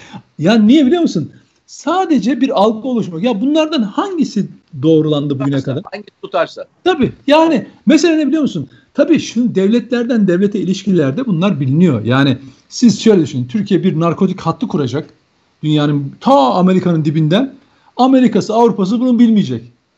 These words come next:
Speaker 1: Ama iki fetöcü bilecek, bunu konuşacak. Sedat Peker dillendirecek.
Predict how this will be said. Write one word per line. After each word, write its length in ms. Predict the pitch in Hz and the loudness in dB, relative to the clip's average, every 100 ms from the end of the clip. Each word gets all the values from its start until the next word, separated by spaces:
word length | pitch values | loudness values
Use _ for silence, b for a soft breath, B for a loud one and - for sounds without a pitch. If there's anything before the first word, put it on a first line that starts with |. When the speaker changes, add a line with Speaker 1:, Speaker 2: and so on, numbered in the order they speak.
| _ | _
Speaker 1:
Ama 220 | 214 220 | -2 0
iki 200 | 240 311 | 0 0
fetöcü 360 | - 208 196 185 | 0 0 -2 -2
bilecek, 360 | 254 180 233 214 | -2 0 -2 -2
bunu 140 | 214 | -2
konuşacak. 520 | 254 240 202 262 311 - _ | 0 0 0 -2 -4 -10 _
Sedat 320 | - 240 226 | 0 0 0
Peker 340 | 233 226 196 | -2 -2 -2
dillendirecek. 720 | 233 240 214 190 185 214 302 | 0 0 2 2 2 0 -2